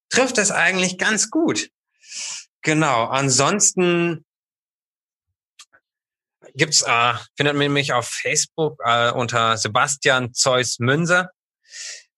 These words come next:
Ähm, poste da eigentlich außer Acro-Yoga-Jams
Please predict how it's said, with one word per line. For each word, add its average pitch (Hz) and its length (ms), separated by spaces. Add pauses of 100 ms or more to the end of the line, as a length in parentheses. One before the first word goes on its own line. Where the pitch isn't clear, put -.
(460)
Ähm, 135 500 (1080)
poste 143 320
da 123 240
eigentlich 123 640 (120)
außer 117 480 (760)
Acro-Yoga-Jams 127 1000